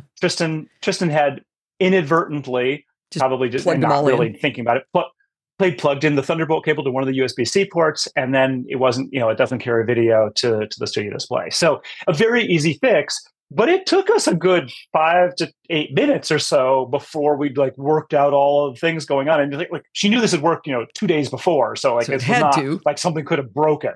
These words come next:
Speaker 1: right? Yeah. Um, but, but again, you know, not a, not an easy thing. And I could, I could really see that throwing someone. I used to, we had an elderly neighbor who I, I was helping before she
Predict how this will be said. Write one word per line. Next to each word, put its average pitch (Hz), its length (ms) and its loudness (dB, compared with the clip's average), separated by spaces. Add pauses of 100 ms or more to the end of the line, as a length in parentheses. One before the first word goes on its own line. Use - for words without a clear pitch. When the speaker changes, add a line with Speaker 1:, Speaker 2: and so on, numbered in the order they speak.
(120)
Speaker 1:
right? 117 280 0
Yeah. 123 200 0 (560)
Um, 151 400 4
but, 160 200 0
but 175 120 2
again, 175 400 2
you 147 80 -2
know, 135 200 0 (280)
not 156 480 2
a, 196 240 2
not 175 400 -2
an 196 200 -2
easy 175 280 -2
thing. 277 260 2
And 156 140 -2
I 160 160 0
could, - 140 -6 (360)
I 202 140 2
could 165 160 -4 (260)
really 226 320 4
see 147 300 0
that 135 280 0
throwing 139 260 0
someone. 127 280 0
I 131 60 0
used 139 180 -2
to, 127 180 2 (360)
we 160 80 2
had 143 120 4
an 131 140 -8
elderly 131 400 2
neighbor 123 580 0
who 117 300 0
I, 113 220 2
I 131 40 -2
was 123 140 -4
helping 120 300 -2
before 110 260 -2
she 107 340 0